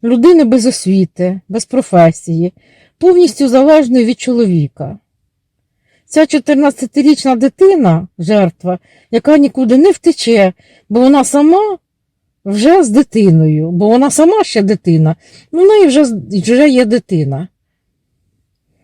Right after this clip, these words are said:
Отак. Ми справді хочемо жити в країні, де дівчинка з ляльками в руках стає берегиною вогнища просто тому, що якийсь дорослий покидьок не зміг тримати прутня в штанях.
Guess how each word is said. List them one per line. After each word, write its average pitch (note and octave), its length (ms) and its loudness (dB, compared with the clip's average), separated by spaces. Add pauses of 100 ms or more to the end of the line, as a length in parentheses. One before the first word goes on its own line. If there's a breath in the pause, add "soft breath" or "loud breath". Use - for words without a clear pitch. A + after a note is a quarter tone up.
(340)
Отак. F#3 420 -6 (1200)
Ми D#4+ 100 -2
справді F4 380 0
хочемо A3 440 -2
жити G#3 260 -2
в F#3+ 60 -4
країні, B3 560 0
де G#3 140 -2
дівчинка G#3+ 680 0 (360 soft breath)
з G#3 140 -2
ляльками C4 540 2
в G#3+ 80 -2
руках D4+ 440 -2
стає A#3 360 -2
берегиною A3 680 0
вогнища A3 580 -4 (340 soft breath)
просто C4+ 340 -2
тому, C#4+ 340 2
що - 140 -2
якийсь A3 300 -2
дорослий A3 460 -2
покидьок A3+ 560 -4 (260 soft breath)
не G#3 120 0
зміг B3+ 300 2
тримати G#3+ 560 -2 (220)
прутня A3 680 -4
в - 40 -20
штанях. F#3+ 640 -2